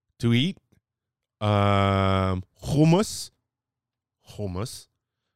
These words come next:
Uh, tahina, which is tahini, which is amazing, and you should have it on fries if you ever have the opportunity.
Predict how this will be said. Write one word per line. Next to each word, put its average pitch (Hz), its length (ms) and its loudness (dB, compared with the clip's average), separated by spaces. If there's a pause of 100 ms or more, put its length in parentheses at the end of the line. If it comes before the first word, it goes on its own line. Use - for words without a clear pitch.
(200)
Uh, 92 760 -2 (380)
tahina, 139 540 2 (380)
which 98 200 -8
is 98 160 -2
tahini, 120 600 0 (100)
which 107 200 -4
is 110 320 0
amazing, 135 680 0
and 117 120 -2
you 104 100 0
should 101 200 -4
have 107 180 0
it 107 80 0
on 104 140 0
fries 110 720 0
if 101 120 -8
you 107 100 0
ever 98 200 2
have 92 140 -2
the 92 140 -2
opportunity. 92 680 -6